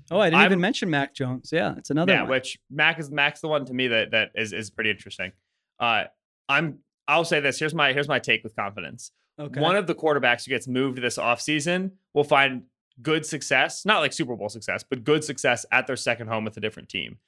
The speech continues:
Speaker 2: 'Cause you can build an offense at all three of those cats, right? It's not like Zach Wilson where it's like, "I, I don't know what, what we're doing here." Like, all of those dudes,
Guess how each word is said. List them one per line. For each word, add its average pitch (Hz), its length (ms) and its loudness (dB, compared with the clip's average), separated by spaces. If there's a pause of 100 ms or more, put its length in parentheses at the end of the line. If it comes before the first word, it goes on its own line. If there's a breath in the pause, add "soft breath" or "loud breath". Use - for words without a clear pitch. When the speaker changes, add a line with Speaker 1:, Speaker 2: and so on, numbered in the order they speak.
(200)
Speaker 2:
'Cause 143 100 0
you 208 100 6
can 208 120 4
build 180 260 6
an 147 60 0
offense 143 320 0
at 123 60 2
all 123 100 2
three 120 220 -4
of 98 40 -4
those 71 140 -8
cats, - 340 -6
right? 117 160 2
It's 139 80 -6
not 160 120 4
like 127 140 2
Zach 127 240 2
Wilson 120 280 -2
where 101 80 -6
it's - 120 -8
like, 101 200 -2
"I, 101 180 0
I 107 60 4
don't 107 240 -2 (420)
know 110 140 -2
what, 98 160 -6
what 107 140 -4
we're 95 100 -2
doing 104 160 2
here." 95 100 -4
Like, 95 120 -4
all 180 260 4
of 147 40 -2
those 135 160 0
dudes, 131 380 -2